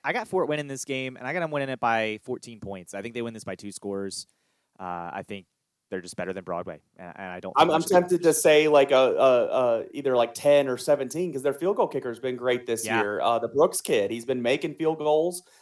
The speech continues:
Speaker 2: um, getting that one before halftime last week, so crucial. It's just that each week there's a, a crucial field goal that's either kept 'em in a game or, you know, secured a game.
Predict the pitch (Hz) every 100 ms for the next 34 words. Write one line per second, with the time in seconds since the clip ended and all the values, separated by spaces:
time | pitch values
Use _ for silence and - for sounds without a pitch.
0 | _ - 131 113 110 139 135 151 117 135
1 | 147 135 143 120 131 147 160 139 139 139
2 | 139 151 147 147 143 143 143 147 147 139
3 | 180 190 190 185 165 196 - 139 135 117
4 | - _ 135 - 175 180 190 175 175 170
5 | 143 135 131 143 143 131 - _ - 165
6 | 170 185 170 165 165 165 165 147 101 135
7 | 131 127 131 127 120 117 - - - 156
8 | 175 165 123 107 104 113